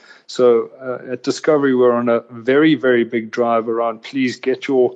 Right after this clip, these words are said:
your flu shot this season." A flu vaccine is, uh, if, if there's one season you need a flu vaccine, it's this season.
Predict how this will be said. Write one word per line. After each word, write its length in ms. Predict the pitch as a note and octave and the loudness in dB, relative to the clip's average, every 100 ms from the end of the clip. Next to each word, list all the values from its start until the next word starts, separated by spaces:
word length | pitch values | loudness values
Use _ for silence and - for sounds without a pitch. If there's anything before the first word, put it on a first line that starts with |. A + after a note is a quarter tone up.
| - - | -6 -6
your 100 | - | -4
flu 240 | - B2+ | 0 -2
shot 340 | - A#2+ - | 0 -2 -2
this 160 | A#2+ G#2+ | -6 -8
season." 400 | A2+ G#2+ G#2 G#2 _ _ _ _ _ | -6 -8 -10 -16 _ _ _ _ _
A 80 | A#2+ | -8
flu 280 | - - C3+ | -6 -2 -2
vaccine 560 | B2 B2 - - B2 A#2 | 0 -2 -4 -6 -4 -4
is, 300 | A2+ - B2 | -6 -10 -12
uh, 120 | A#2 _ F3+ | -14 _ -14
if, 240 | B2+ - | -14 -8
if 200 | C3+ A#2+ | -10 -4
there's 160 | C#3 B2+ | -2 0
one 200 | D3+ F3 | 2 2
season 420 | - E3+ C#3 C#3+ | 0 -2 -2 -2
you 80 | C3 | -2
need 200 | C3 B2+ | 0 0
a 40 | |
flu 240 | B2 C#3+ B2+ | -2 -2 -2
vaccine, 480 | B2+ - E3 E3+ F3 _ _ - | -2 -4 -2 -2 -4 _ _ -14
it's 200 | A#2+ - | -12 -2
this 240 | C3 B2+ | 0 0
season. 400 | - A2 G2+ A2 | -2 -6 -6 -12